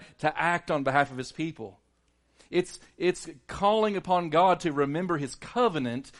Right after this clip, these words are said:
his promises, his steadfastness and his faithfulness, and to act upon his own character and his own resources. But once again, as the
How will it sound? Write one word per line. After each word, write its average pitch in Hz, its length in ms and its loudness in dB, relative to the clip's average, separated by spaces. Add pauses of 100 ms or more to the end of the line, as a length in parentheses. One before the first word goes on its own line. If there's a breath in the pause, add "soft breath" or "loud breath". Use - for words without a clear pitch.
his 143 160 -8
promises, 147 1120 -2 (200 loud breath)
his - 160 0
steadfastness 196 840 2
and 165 120 -4
his 139 160 -4
faithfulness, 131 1000 -4 (220 loud breath)
and 170 180 -4
to 175 180 2
act 196 360 0
upon 165 340 -2
his 156 240 -4
own 214 480 2
character 123 1200 -2 (300 soft breath)
and 135 260 -2
his 131 220 -4
own 131 480 -2 (260 soft breath)
resources. 113 1000 -10 (1000)
But 117 80 -6
once 131 240 -4
again, 127 560 -4
as 117 180 -8
the 113 320 -6